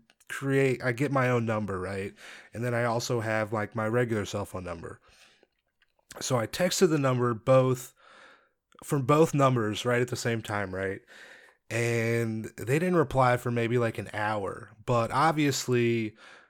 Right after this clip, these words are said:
uh, even though they took my two fifty in March, they didn't have my number saved or anything. So they didn't, they,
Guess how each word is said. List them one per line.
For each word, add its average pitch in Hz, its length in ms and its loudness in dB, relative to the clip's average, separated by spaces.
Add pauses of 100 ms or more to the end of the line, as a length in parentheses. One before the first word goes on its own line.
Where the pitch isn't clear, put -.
(560)
uh, 110 280 -2
even 170 220 2
though 165 100 8
they 143 100 4
took 151 200 0
my 185 120 2
two 139 220 -2
fifty 131 380 -2
in 110 120 -2
March, 117 380 0
they 123 140 0
didn't 113 160 0
have 113 140 0
my 107 120 -2
number 104 380 -6
saved 104 460 -4
or 101 120 -6
anything. 98 360 -10
So 107 160 -6
they 107 100 -4
didn't, 104 220 -6
they, 117 200 -2